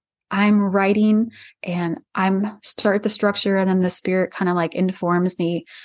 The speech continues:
And I, I write things sometimes where I'm like, "This, this isn't me writing." <laughs>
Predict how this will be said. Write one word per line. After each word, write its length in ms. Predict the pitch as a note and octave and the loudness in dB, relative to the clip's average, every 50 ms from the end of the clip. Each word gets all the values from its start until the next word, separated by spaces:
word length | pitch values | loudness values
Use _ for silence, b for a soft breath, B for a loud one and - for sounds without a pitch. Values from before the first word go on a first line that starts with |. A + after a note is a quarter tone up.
| B B B - | B B B -6
And 120 | - F#3 F#3 | -2 0 0
I, 160 | F3+ F3 - - | 2 0 -2 -2
I 120 | - F3+ F#3 | -2 -2 -2
write 380 | F#3 G3 G3+ C#4 D4 - - | 0 0 0 0 0 -2 -2
things 320 | - C4+ B3+ B3+ C4+ C4 - | -2 0 2 2 2 2 0
sometimes 480 | B3+ A#3+ B3+ B3+ C#4 C4 B3+ B3+ A#3 | 2 0 2 2 0 0 2 0 0
where 100 | A3 G#3 | 0 0
I'm 120 | G3+ G3+ G3 | 0 0 0
like, 180 | F#3 F#3 F#3 - | -2 -2 -2 -2
"This, 280 | G3+ G#3 - - - | -2 -2 -2 -4 -2
this 220 | - B3+ B3 - C#4 | -2 -2 -2 -2 -2
isn't 260 | C#4 C4+ A#3+ G#3+ - | -2 -2 -2 -2 -2
me 240 | G3 G3+ G3+ G3 F#3 | -2 0 0 0 0
writing." 560 | F#3+ F3+ F3+ F3+ F#3 F#3+ F#3+ G3 A3 C#4+ C#4 | -2 -2 -2 0 -2 -2 0 2 2 2 0
<laughs> 140 | - _ | -2 _